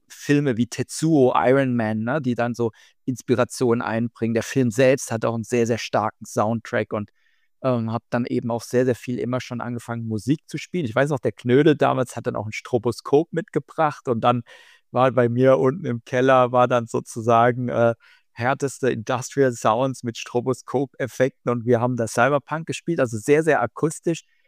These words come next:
und jetzt auch, also ich meine, die aktuelle Kampagne, ich kann nur sagen, also ich bin jetzt eh schon seit einer Weile arbeite ich sozusagen die Geschichte des Black Metal auf und, äh, hab dann auch aus dieser, äh, musikalischen Phase, die ich da grad durchlebe, so ein bisschen dann auch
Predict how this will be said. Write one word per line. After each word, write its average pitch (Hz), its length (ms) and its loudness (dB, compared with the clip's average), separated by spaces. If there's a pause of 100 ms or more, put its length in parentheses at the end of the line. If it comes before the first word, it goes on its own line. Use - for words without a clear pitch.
(140)
und 110 160 -8
jetzt 131 320 0
auch, 160 240 0
also 117 120 0
ich - 60 -16
meine, 117 160 0
die 117 140 -2
aktuelle 117 420 -4
Kampagne, 120 640 -4
ich - 160 -12
kann 117 160 -4
nur 117 100 -6
sagen, 143 240 -2
also 107 220 -2
ich 110 140 -16
bin 117 140 -6
jetzt 110 160 -6
eh 127 200 -2
schon 127 340 -6
seit - 340 -6 (460)
einer 104 140 -8
Weile 127 440 4
arbeite 120 500 2
ich - 60 -16
sozusagen 117 340 -2
die 110 100 -6
Geschichte 120 460 -2
des 110 160 -4
Black 120 240 -6
Metal 123 320 2
auf 127 400 2
und, 117 320 -4
äh, 147 60 -2
hab 113 260 -2
dann 113 200 2
auch 120 200 -4
aus 127 180 -6
dieser, 120 320 2 (440)
äh, 120 420 2
musikalischen 123 920 0
Phase, 123 480 2
die 123 80 -10
ich 117 80 -12
da 127 140 2
grad 120 300 -4
durchlebe, 120 520 0
so 120 140 -2
ein 117 80 -8
bisschen 117 320 -6
dann 107 100 -6
auch 113 220 -4